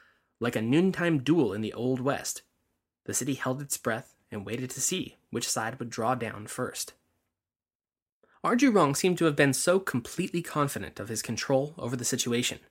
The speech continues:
that he actually entered the imperial palace completely unarmed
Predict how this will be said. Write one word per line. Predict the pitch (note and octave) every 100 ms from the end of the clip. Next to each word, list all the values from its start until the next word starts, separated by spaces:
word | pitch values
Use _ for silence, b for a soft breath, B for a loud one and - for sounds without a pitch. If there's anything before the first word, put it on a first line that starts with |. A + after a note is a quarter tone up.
| _ _ _ _ -
that | C3+
he | F#3
actually | F3 - F3 -
entered | G3+ G#3 F#3+
the |
imperial | F3 E3 D#3+ C#3+
palace | - C#3+ - - -
completely | - A#2+ - F#3 G#3 F#3
unarmed | D3 D#3 - B2 - -